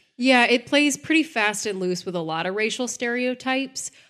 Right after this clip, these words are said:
um, but in particular with, uh, with the stereotypes of African Americans.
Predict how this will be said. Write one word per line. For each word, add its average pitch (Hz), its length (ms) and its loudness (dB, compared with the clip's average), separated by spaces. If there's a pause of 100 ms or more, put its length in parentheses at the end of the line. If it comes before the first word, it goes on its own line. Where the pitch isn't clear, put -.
(120)
um, 185 380 0
but 190 180 0
in 190 100 -2
particular 196 760 -4
with, 185 420 -4
uh, 175 400 -2
with 185 200 -6
the 185 60 -6
stereotypes 180 720 -4
of 175 100 -6
African 170 360 -6
Americans. 175 680 -4